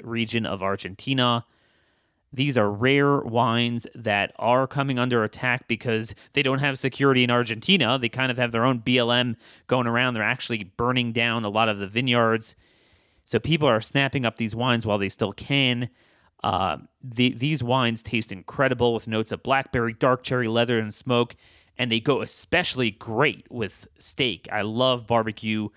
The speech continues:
with wine. Um, you know, there, there were a bunch of new studies that actually came out showing, again, that wine, one cup a day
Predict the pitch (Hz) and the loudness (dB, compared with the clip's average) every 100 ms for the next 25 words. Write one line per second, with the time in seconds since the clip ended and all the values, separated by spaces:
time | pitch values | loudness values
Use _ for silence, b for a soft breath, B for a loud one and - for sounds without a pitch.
0 | b b b - 117 98 107 113 107 110 | b b b -4 -4 -2 -4 0 0 2
1 | 107 104 98 b b b - 104 101 95 | 0 -2 -8 b b b -6 -2 -2 -4
2 | 95 90 80 _ - - 143 127 110 123 | -8 -12 -14 _ -14 -6 0 0 0 -2
3 | 120 139 123 107 160 208 139 127 120 - | -2 0 0 2 0 0 -4 -4 -4 -2
4 | 123 123 104 110 101 - 104 110 104 101 | 0 0 0 0 -2 -4 -4 -2 -2 -2
5 | 98 76 - 101 98 92 101 113 107 107 | -2 -4 -4 -4 -4 -8 -4 -2 -2 -4
6 | 92 - b b b _ 113 107 117 117 | -6 -8 b b b _ -4 2 4 4
7 | 117 117 107 117 131 - 127 - 110 113 | 2 -2 -2 -2 -2 -2 -2 -2 -4 0
8 | 101 101 101 98 | 2 0 -2 -8